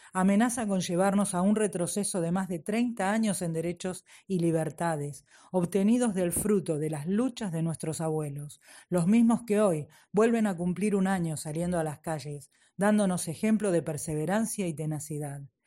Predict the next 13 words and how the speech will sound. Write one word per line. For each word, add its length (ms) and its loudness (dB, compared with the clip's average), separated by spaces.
El 140 2
Estado 440 0
debe 200 2
estar 280 -2
al 140 -2
servicio 520 -2
de 120 0
la 100 -4
ciudadanía, 880 -4
y 140 -2
no 160 4
al 140 0
revés. 500 -8